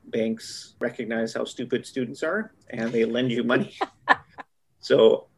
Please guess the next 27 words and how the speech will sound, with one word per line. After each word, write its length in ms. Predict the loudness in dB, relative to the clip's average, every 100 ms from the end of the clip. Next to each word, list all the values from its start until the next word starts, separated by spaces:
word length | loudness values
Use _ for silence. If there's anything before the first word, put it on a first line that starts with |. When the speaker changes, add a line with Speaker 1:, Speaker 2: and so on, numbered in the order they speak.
| _ -2
Speaker 1:
that 360 | 0 0 -4 _ _ -6
lent 340 | -4 -4 -8 -8
money 320 | -4 -2 -2
helped 300 | -2 -4 -4 _ _
pay 180 | -6 -4
for 120 | -4
my 140 | -6
bills, 340 | -2 0 0 -2
but 80 | -4
also 260 | -4 -2
helped 220 | -2 -4 -6
support 320 | -4 -2 -2
a 40 |
house. 360 | -4 -8 -10 -12
And 120 | -8
I, 120 | -6 -8
so 180 | -8 -6
I 40 | -4
moved 220 | -4 -6
back 220 | -10 -6
home. 580 | -4 -2 -2 -4 -8 -12 _ _ _
My 300 | -6 -6 -6 -10 _ _
mom 260 | -4 0 2
and 120 | 0
my 100 | -6
sisters 580 | -6 -6 -2 -2 -2 -4
were 280 | -4 -4 -6